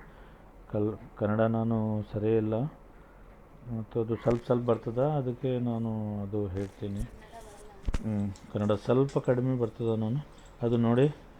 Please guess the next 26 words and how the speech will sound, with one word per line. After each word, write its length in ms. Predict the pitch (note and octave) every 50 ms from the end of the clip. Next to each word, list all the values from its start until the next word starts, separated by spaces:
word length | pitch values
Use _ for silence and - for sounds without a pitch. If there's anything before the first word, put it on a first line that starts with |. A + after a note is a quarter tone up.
| - -
ಹೆಂಗದು 380 | A2 G#2+ A2 A2+ A#2 A2 A#2
ಫುಲ್ 640 | - - - A#2 A#2+ B2+ C3 C3+ C#3 C#3 C#3+ D3 D3+
ಸ್-, 600 | - - - - - - - - - C3 A#2 A2+
ಅದು 140 | A2 A2+ A2
ಕ್ಲೀನ್ 280 | - - A#2 A#2 B2
ಮಾಡ್ತೀರ. 340 | A#2+ A2+ A2 - - A#2 G#2+ G#2 G2+ - - - - - - - - - - - - - - -
ಮತ್ತು 240 | A2+ A2+ - - -
ಕ್ಲೀನ್ 260 | B2+ C3+ C#3+ D3 D3+
ಮಾಡಬೇಕು. 580 | D3+ D3 D3 C#3+ D3 D3 C#3+ - E3 E3 E3 D#3+
ಅದಕ್ಕೆ 340 | D#3 C#3+ D3 D3 D3 D#3+
ಆಮೇಲೆ 680 | D3+ C#3+ C3+ C3+ C#3 C#3+ C#3+ C#3+ C#3+ C#3+ D3 D3 D3 C#3+
ಅದು 480 | C3+ C3+ C3+ C3 C3 B2+ B2+ B2 A#2 - - -
ಪೊಟ್ಯಾಷಿಯಮ್ 440 | A#2+ A2 B2+ B2+ - D#3 D3+ D3+
ಬರ್ತದಲ್ಲ, 520 | D3+ D3 C#3+ - C#3+ C3+ D3 D3+ E3 E3 C#3+ - - - - - - - - - - -
ಪೊಟ್ಯಾಷಿಯಮ್ 300 | B2 A#2 A#2 B2+ C3+ C3+
ನಮ್ಮ 200 | C3+ C#3 C3+ B2+
ಹೇಳಿದ್ರಿ, 420 | A#2 A#2+ A#2+ B2+ B2+ C3 C3 C3 B2 - - - - - - - -
ಅದು 140 | B2+ C3 A#2+
ಪೊಟ್ಯಾಷಿಯಮ್ 540 | - C3+ B2+ C3 C#3+ C3 - - D3 C#3
ಆಗದ 280 | C#3 C3+ C3+ C#3+ C#3+ D#3
ಅದು 280 | E3+ E3 D3+ C#3+ D3+ D3
ಕ್ಲೀನ್ 340 | - - C3 C#3 C#3+ C#3
ಮಾಡ-, 580 | C3+ C3+ C3 C3 C3 B2+ A2+ - - - - B2
ಮಾಡಿ 300 | A#2+ A#2+ B2 C3 D3 D3+
ಕ್ಲೀನ್ 280 | D3 - C3+ C#3 C#3+ C#3
ಮಾಡ್ಬೇಕಂತ. 580 | C3+ C3+ C3+ C#3 C#3 C3 C#3 C#3 C3+ C3+ C#3